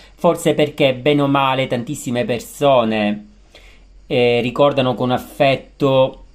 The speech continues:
i cartoni degli anni novanta, un po' anche come i telefilm, no? Quasi tutti noi della vecchia generazione ovviamente ci ricordiamo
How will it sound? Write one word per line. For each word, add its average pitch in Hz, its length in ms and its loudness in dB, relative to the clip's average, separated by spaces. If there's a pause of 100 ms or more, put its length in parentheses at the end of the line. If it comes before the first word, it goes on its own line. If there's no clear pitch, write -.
(120)
i 131 100 -6
cartoni 127 1040 0
degli 120 220 -2
anni 117 200 0
novanta, 107 960 -2
un 220 140 -2
po' 254 120 4
anche 202 280 0
come 147 200 0
i 139 40 -2
telefilm, 123 680 -2
no? 135 240 0
Quasi 165 360 -2
tutti 156 340 -6
noi 127 200 0
della 107 180 -2
vecchia 117 240 -4
generazione 113 540 -4
ovviamente 113 500 -2
ci - 140 -14
ricordiamo 117 800 -2